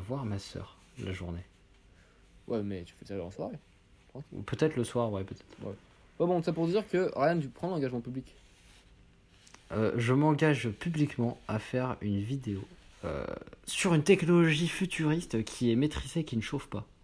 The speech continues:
Speaker 2: <laughs>
Speaker 1: Et qui est
Speaker 2: Exactement.
Speaker 1: française.
Speaker 2: Et qui n'est pas AirPower, pour le coup.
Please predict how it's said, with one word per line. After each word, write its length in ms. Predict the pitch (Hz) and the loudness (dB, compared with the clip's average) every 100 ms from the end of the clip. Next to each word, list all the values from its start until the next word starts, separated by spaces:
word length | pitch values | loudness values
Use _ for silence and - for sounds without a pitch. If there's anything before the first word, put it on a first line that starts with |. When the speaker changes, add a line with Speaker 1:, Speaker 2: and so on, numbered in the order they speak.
| 120 - - | -20 -18 -16
Speaker 2:
<laughs> 280 | - - 135 147 - - - - - - - | -12 0 2 2 -2 -8 -6 -6 -10 -14 2
Speaker 1:
Et 80 | 135 | 8
qui 100 | 202 | 10
est 40 | |
Speaker 2:
Exactement. 280 | 165 - - | 10 8 8
Speaker 1:
française. 420 | - 196 156 110 | 8 8 6 4
Speaker 2:
Et 60 | - | 0
qui 120 | - | 4
n'est 100 | 180 | 6
pas 140 | 180 247 | 8 8
AirPower, 420 | 175 190 127 107 - | 6 4 4 2 -4
pour 140 | 120 | -6
le 60 | 110 | -6
coup. 200 | - | -10